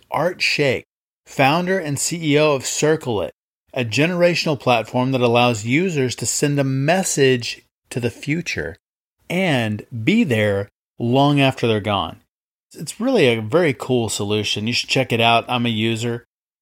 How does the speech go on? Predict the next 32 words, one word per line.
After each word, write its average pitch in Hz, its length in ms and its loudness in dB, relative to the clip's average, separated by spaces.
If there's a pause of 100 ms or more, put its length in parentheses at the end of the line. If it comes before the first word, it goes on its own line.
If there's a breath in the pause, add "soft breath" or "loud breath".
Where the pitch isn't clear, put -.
(220)
And 123 300 0
if 135 160 -2
you 135 80 2
missed 190 360 0
it, 120 200 2
there 135 120 6
are 139 60 4
some 127 220 -2
exceptional 170 880 -2
entrepreneurial 135 840 0
insights 127 640 0
from 123 260 -2
someone 143 640 -2
who 139 280 0
never 135 420 2
thought 196 300 0
he 160 80 2
would 147 120 2
be 147 100 2
an 143 80 2
entrepreneur. 135 680 -4 (440)
He's 156 280 -6
really 143 440 0
good 147 280 2
at 104 200 0
it. 113 180 -4 (760)
But 151 260 2
passion 220 540 0
changes 165 520 -2
things, 92 520 -6
you 120 80 0
know? 160 260 2